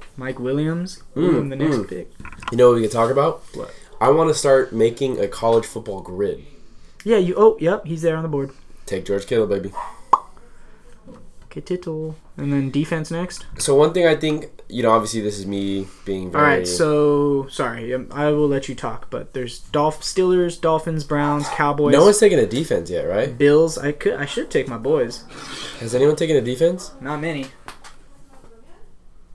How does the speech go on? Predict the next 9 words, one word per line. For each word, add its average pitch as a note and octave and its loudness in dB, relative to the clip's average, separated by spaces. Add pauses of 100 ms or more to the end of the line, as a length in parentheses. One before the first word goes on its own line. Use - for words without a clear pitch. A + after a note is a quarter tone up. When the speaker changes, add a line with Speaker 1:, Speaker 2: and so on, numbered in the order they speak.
(920)
Speaker 1:
Apparently, D4+ -2
Speaker 2:
Oh, C3 10
Speaker 1:
the B2+ 10
Speaker 2:
someone C#3+ 8
Speaker 1:
Jet-, C#3+ -2
Speaker 2:
picked D3+ 4
the A#2+ 2
Steelers A2+ 0
D. F#2 -4